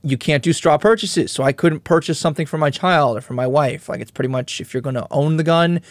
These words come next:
you have to have purchased the gun. And they're not going to allow that transfer to take place. And if it is going to take place, cannot take place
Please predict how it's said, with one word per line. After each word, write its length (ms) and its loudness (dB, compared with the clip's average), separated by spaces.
you 640 4
have 440 2
to 160 2
have 180 4
purchased 720 -2
the 120 0
gun. 400 -2
And 540 -2
they're 220 2
not 280 2
going 240 0
to 140 -4
allow 360 2
that 260 -6
transfer 480 -6
to 80 -8
take 260 -14
place. 340 -14
And 120 -12
if 100 -14
it 80 -4
is 140 0
going 200 0
to 20 -6
take 200 -4
place, 520 -6
cannot 540 -2
take 240 -4
place 400 -2